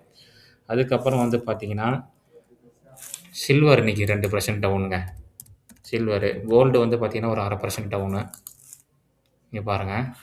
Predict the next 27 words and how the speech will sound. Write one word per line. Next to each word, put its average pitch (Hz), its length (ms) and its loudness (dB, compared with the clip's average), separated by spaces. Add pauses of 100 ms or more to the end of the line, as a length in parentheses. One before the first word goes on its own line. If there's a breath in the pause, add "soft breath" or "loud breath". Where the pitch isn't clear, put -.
சில்வர் 107 440 -2
வந்து 104 140 -2
பாத்தீங்கன்னா, 101 340 -2
இன்னைக்கு 101 240 -2
வந்து 104 160 -2
நல்லா 101 260 -2
செல்லிங் 104 420 -2
பண்ணியிருக்காங்க. 98 440 -2
அங்கேருந்து 98 320 -2
மேல 101 240 0
போயிட்டு 98 320 0
கொஞ்சம் 98 240 -8
செல்லிங் 104 200 -4
பண்ணியிருக்காங்க. 98 360 -4
இதுல 104 220 0
வந்து 110 220 2 (540 loud breath)
கிரீன் 120 240 6
கேண்டில் 107 300 2
டோஜி 110 240 4
மாதிரி 107 240 -4
தெரியுது. 101 360 2
ஆனா 110 280 -2
வந்து 107 240 -2
ஒன்றரை 98 280 -2
பர்சன்ட் 101 300 -6
இன்னைக்கு 95 220 -4
டவுனு. 98 340 -2